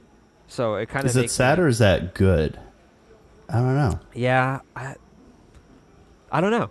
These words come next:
Speaker 1: Send us your feedback. Let us know if you think that's good or bad that Nathan can fit his entire
Speaker 2: <laughs> We should
Speaker 1: desk
Speaker 2: put a,
Speaker 1: in
Speaker 2: we should
Speaker 1: one
Speaker 2: put a
Speaker 1: box.
Speaker 2: Twitter poll out for that one. We should put a Twitter
Speaker 1: Oh,
Speaker 2: poll
Speaker 1: that's a
Speaker 2: out.
Speaker 1: good one. I gotcha. That's good.
Speaker 2: <laughs>
Speaker 1: I'll do that.
Speaker 2: Um,
Speaker 1: Yeah, yeah, yeah.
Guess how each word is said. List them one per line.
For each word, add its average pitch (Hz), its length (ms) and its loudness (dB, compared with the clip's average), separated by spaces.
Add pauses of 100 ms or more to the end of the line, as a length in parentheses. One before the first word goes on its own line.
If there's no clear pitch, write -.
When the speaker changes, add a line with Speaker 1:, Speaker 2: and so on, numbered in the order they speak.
(140)
Speaker 1:
Send 175 220 -4
us 185 120 -4
your 185 60 -2
feedback. 127 500 -2
Let 135 120 -2
us 165 120 -8
know 165 160 -2
if 156 120 -6
you 143 60 -4
think 147 160 -6
that's 135 180 -4
good 135 240 -2
or 156 80 0
bad 151 400 -2
that 123 140 -4
Nathan 123 260 -6
can 120 160 -10
fit 143 200 -4
his 123 160 -2
entire 135 340 -2
Speaker 2:
<laughs> 131 40 -2
We - 20 -6
should - 40 -10
Speaker 1:
desk 123 220 0
Speaker 2:
put - 80 6
a, 117 60 2
Speaker 1:
in 117 60 0
Speaker 2:
we 127 60 2
should 139 80 -2
Speaker 1:
one 104 80 -2
Speaker 2:
put 208 100 2
a 139 40 4
Speaker 1:
box. 104 120 0
Speaker 2:
Twitter 131 180 4
poll 92 280 4
out 82 160 2
for 95 140 0
that 87 200 4
one. 85 280 -2
We 135 80 0
should - 100 -6
put 214 100 2
a 95 40 0
Twitter - 220 0
Speaker 1:
Oh, 147 60 2
Speaker 2:
poll 127 60 2
Speaker 1:
that's 139 180 0
a - 20 0
Speaker 2:
out. 127 60 -2
Speaker 1:
good 139 120 0
one. 107 240 -6
I 117 120 -6
gotcha. 107 500 -6
That's - 180 -4
good. 208 220 2 (100)
Speaker 2:
<laughs> - 120 -12
Speaker 1:
I'll 113 80 -2
do 113 180 -4
that. 101 140 -2
Speaker 2:
Um, 101 460 0
Speaker 1:
Yeah, 127 180 -2
yeah, 113 200 -2
yeah. 107 140 -4